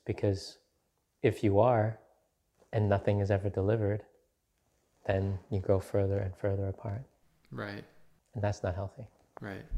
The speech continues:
Speaker 2: Well, I think there's another quote that I wanna bring up because
Speaker 1: Go
Speaker 2: I
Speaker 1: ahead.
Speaker 2: believe it will relate to this whole communication aspect and where the disconnections may lie. So
Speaker 1: Which one?
Speaker 2: I will let you read this one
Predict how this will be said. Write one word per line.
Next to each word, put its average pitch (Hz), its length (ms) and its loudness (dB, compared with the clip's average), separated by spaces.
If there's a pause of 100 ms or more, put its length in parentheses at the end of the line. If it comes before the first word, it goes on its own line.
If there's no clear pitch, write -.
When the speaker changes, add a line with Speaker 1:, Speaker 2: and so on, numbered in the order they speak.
(360)
Speaker 2:
Well, 107 260 -4 (120)
I 104 40 -12
think 135 240 -6
there's 135 240 -2
another 104 380 -4
quote - 500 -8
that 98 140 -8
I 95 60 -8
wanna 98 240 -6
bring 101 300 -6
up 98 280 -10 (220)
because 104 480 -8 (120)
Speaker 1:
Go - 100 -2
Speaker 2:
I 95 40 2
Speaker 1:
ahead. 101 120 0
Speaker 2:
believe 113 340 -2
it 110 80 -8
will 107 200 -4
relate 98 500 -6
to - 100 -8
this 160 380 -6 (480)
whole 113 200 -2
communication 104 760 -6
aspect 123 580 -6 (460)
and 113 220 -6
where 104 160 -4
the 101 120 -6
disconnections 104 840 -6
may 101 160 -4
lie. 95 380 -4 (760)
So 101 440 -6 (2000)
Speaker 1:
Which - 180 -4
one? 113 160 2 (520)
Speaker 2:
I 110 60 0
will 110 100 2
let 117 260 -2
you 110 120 -2
read 113 180 -2
this 117 200 -8
one 139 280 -6